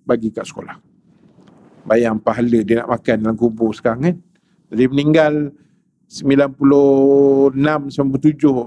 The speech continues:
sembilan puluh lima macam tu. Masa tu saya baru dua tiga tahun kat situ lah. Jadi dia pernah sebut dalam satu hadis kudusi. Ni cerita rezeki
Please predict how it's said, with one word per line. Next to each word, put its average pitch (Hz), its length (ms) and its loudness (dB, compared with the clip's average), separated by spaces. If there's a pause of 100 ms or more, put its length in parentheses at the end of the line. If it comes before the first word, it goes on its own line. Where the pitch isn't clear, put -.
sembilan 139 240 -2
puluh 147 80 2
lima 147 240 0
macam 110 160 -10
tu. 98 240 -20
Masa 117 240 -6
tu 143 160 0
saya 127 320 2
baru 120 320 2
dua 113 80 0
tiga 113 160 -4
tahun 117 400 0
kat - 80 -18
situ 131 240 -8
lah. - 40 -20 (680)
Jadi 156 320 0
dia 226 160 0
pernah 190 320 -2
sebut 190 480 -2
dalam 156 240 0
satu 147 320 -2
hadis 143 400 -2
kudusi. 131 560 -4 (960)
Ni 175 80 2
cerita 180 400 0
rezeki 175 480 -4